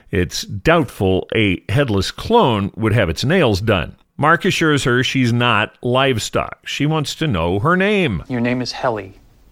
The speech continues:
Speaker 2: Helly R.
Speaker 1: Mark gestures for Helly to have a seat at the conference table. She slowly takes a chair. Mark continues reading from the script.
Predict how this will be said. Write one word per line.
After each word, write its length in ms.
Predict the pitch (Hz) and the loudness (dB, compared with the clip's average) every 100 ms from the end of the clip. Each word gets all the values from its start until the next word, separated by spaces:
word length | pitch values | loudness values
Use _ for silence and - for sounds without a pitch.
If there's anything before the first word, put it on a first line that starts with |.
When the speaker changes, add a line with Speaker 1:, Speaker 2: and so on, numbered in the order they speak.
| - - | -20 -8
Speaker 2:
Helly 280 | 160 185 190 | -2 -2 -2
R. 480 | 165 156 113 101 101 - | 0 0 0 -2 -8 -4
Speaker 1:
Mark 180 | 110 92 | -2 0
gestures 500 | 107 107 - 104 104 | 0 0 0 -2 -2
for 200 | - 95 | 0 0
Helly 260 | 104 104 120 | 2 2 2
to 180 | 127 | 2
have 200 | 104 90 | 2 2
a 40 | 104 | 0
seat 260 | - 80 | 0 -2
at 80 | 92 | -4
the 40 | - | -2
conference 460 | 143 135 117 95 | -2 0 0 -2
table. 260 | 131 98 87 | -2 0 -2
She 160 | - | -2
slowly 400 | 110 107 85 85 | -2 -2 -2 -2
takes 320 | 117 71 73 - | -4 -6 -8 -10
a 40 | |
chair. 480 | - 185 180 98 - - - - _ - | -4 2 4 2 0 -12 -20 -20 _ 0
Mark 380 | 151 226 - - | 2 2 0 -2
continues 600 | 160 127 170 156 143 110 | -2 0 0 2 2 4
reading 480 | 139 135 104 117 | 2 2 2 0
from 480 | 113 - 147 131 117 - | -2 0 2 2 0 -2
the 160 | 127 | -2
script. 540 | 120 - 185 123 - | -2 2 4 4 0